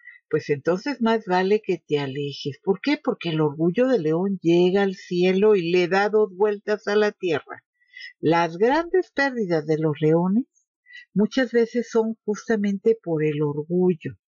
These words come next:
Pueden estarse muriendo de amor por alguien y ¿saben qué? Se aguantan como los meros machos. Y bueno, las mujeres no pueden ser como las meras machas, pero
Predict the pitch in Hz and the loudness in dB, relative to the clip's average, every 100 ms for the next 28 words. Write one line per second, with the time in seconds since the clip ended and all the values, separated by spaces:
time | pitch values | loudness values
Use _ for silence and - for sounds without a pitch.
0 | _ _ _ _ - 262 330 302 240 285 | _ _ _ _ -2 0 0 -2 -2 -2
1 | 285 262 294 277 233 202 202 240 247 220 | -2 -2 -4 -2 0 2 4 4 2 0
2 | 196 170 160 156 185 190 - 147 143 147 | 0 0 -2 0 -2 -2 -2 0 0 0
3 | 139 160 208 262 _ - - - - 160 | 0 0 0 -2 _ -20 -16 -14 -4 0
4 | 180 220 - 226 240 - - 143 135 156 | 2 0 2 0 0 -4 -2 -2 -4 -6
5 | - 202 202 196 180 - 180 175 160 165 | -2 -2 -2 -6 -6 -4 -2 -4 -2 -2
6 | 165 165 156 151 147 190 208 180 156 170 | 0 0 2 0 0 0 2 0 -2 -4
7 | 175 - 226 247 _ _ - - - _ | -4 -2 -2 -2 _ _ -20 -20 -20 _
8 | - 180 208 196 175 175 170 196 214 220 | -2 2 2 2 0 -2 -2 2 2 2
9 | 202 202 196 208 190 196 170 156 165 165 | 0 0 2 -2 -2 -2 0 0 -2 -2
10 | 170 180 180 170 165 - 175 170 _ - | 0 -2 0 -2 -2 -2 -2 -2 _ -4
11 | 139 165 | -4 -6